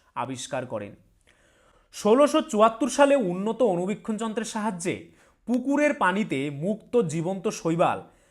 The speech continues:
স্পিরোগাইরা কোষ আবিষ্কার করেন। জীবন্ত কোষ প্রথম আবিষ্কার করেন অ্যান্টনি ভ্যান লিউয়েনহক। তিনি জীবিত কোষগুলি পর্যবেক্ষণ করেছিলেন এবং তাদের প্রাণী বলে অভিহিত করেছিলেন। কিছু ছোট প্রাণীকে এখন ব্যাকটেরিয়া বলা হয়।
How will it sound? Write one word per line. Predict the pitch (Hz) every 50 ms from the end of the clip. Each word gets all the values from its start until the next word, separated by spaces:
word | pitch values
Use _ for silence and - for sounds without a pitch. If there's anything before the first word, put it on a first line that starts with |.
| _ _ _
স্পিরোগাইরা | - - - - 220 220 240 262 262 - 247 247 247 254 247
কোষ | 247 - 185 185 180 -
আবিষ্কার | 156 143 147 143 - - 170 165
করেন। | 160 165 160 175 208 254 - _ _ _ _ _ _ _ _ _ - 127
জীবন্ত | 110 139 185 190 240 247 247 220 262
কোষ | 247 254 233 233 226 226 -
প্রথম | 185 185 180 190 208 208
আবিষ্কার | 185 170 170 165 - 196 185
করেন | 175 - 175 170 170 175 170 175 -
অ্যান্টনি | 147 156 170 175 185 170 196 190 190 190 190 180
ভ্যান | 139 147 147 151 156 160 165
লিউয়েনহক। | 156 139 135 139 143 151 151 147 127 123 113 101 92 - - _ _ _ _ _ _ _ _ _
তিনি | 165 180 196 196
জীবিত | 139 127 170 165 185 208 165 220
কোষগুলি | 208 214 180 180 170 156 147 190 190 196
পর্যবেক্ষণ | - 156 143 139 147 160 170 170 170 - 170 170
করেছিলেন | 175 175 170 170 - 165 170 185 208 233 - _ _ -
এবং | 127 127 135 139
তাদের | 135 135 131 127 131 139 135
প্রাণী | 131 - - 143 143 160 185 214 247
বলে | 240 233 202 180 143 113 92 - - _ _ _ _ _
অভিহিত | - 147 139 151 147 156 156 185
করেছিলেন। | 180 - 127 120 120 - - 107 101 101 104 - _ _ _ _ _ _ _ _ _ _ _ _
কিছু | 240 254 247 277 277
ছোট | - - 196 196 185
প্রাণীকে | 240 - 233 233 226 233 226 233
এখন | 226 214 208 220 220 208
ব্যাকটেরিয়া | 156 147 147 147 - - 185 180 190 196 196
বলা | 180 185 180 185 175
হয়। | 175 190 226